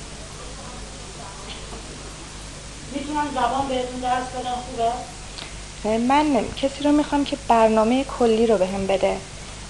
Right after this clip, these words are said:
Speaker 2: اه، که بتونم چجوری شروع کنم، چجوری بخونم،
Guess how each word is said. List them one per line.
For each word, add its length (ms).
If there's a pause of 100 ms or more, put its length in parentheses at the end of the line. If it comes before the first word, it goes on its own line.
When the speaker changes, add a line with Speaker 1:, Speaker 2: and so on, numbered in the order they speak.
(140)
Speaker 2:
اه، 200
که 380 (240)
بتونم 380
چجوری 360
شروع 300
کنم، 420 (140)
چجوری 260
بخونم، 640